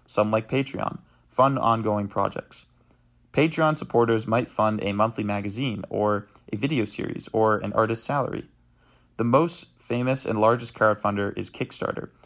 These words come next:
which has successfully raised two point five billion dollars for more than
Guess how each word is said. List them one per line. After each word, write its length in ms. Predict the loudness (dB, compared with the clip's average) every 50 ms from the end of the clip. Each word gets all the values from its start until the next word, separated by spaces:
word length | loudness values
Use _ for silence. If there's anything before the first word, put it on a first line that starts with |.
| -20 _ -2
which 220 | 0 0 0 0
has 240 | -2 -4 -4 -6 -10
successfully 640 | -12 -10 -10 -8 -2 -2 -2 -2 -2 -2 -2 0 0
raised 320 | 2 0 0 0 -2 -4
two 100 | -8 -8
point 220 | -6 -4 -6 0
five 280 | 2 2 2 2 0 -2
billion 300 | -2 -2 0 0 -2 0
dollars 320 | 2 2 2 2 0 -2
for 160 | -4 -8 -6 -4
more 180 | -2 -2 -2
than 260 | -2 -4 -6 -6 -10